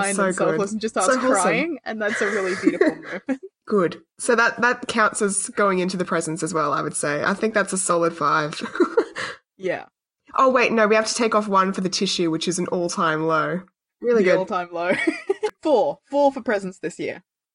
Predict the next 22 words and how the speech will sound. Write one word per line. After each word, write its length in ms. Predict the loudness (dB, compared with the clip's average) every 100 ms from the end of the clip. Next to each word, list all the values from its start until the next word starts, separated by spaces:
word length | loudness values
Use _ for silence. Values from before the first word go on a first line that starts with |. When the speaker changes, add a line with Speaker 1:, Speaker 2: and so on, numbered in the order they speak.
| _
Speaker 2:
Food. 400 | 2 4 2 0 -10 -4
Well, 100 | -2
he 40 |
gets 200 | 0 0
lots 180 | 0 0
of 80 | -2
treats. 460 | 0 0 0 -6 -16 _ _
Speaker 1:
This 200 | -6 -4
year 120 | -2 -2
is 100 | -2
a 40 |
bit 160 | -4 -4
different 340 | -2 0 -2
Speaker 2:
Mm. 40 |
Speaker 1:
because 220 | -4 -6 -4
they 160 | -4
are 300 | -2 0 0
at 120 | -2 -4
Hogwarts, 460 | -4 -2 -4 -4
but 80 | -8
there's 180 | -6 -6
no 580 | -4 -2 0 0 0